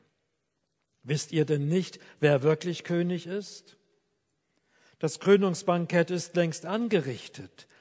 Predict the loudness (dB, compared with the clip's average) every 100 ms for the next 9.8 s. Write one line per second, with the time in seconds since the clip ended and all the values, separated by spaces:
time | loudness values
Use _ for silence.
0 | _ -6 -6 -6 -6 -2 0 0 -2 -6
1 | -2 -4 -2 0 2 0 -4 -8 -6 -6
2 | -2 -2 -2 -6 -8 -6 -4 -4 -4 -6
3 | -8 -18 -18 -20 _ _ _ _ _ _
4 | _ _ _ _ _ _ _ _ _ _
5 | _ _ _ _ _ _ _ _ _ 0
6 | 0 0 -2 2 4 2 0 -14 -14 -14
7 | _ -2 -2 2 0 2 0 -4 -2 -4
8 | -4 -4 -6 -4 -2 -2 -4 -2 0 -2
9 | -2 -6 -8 -12 -16 -20 -20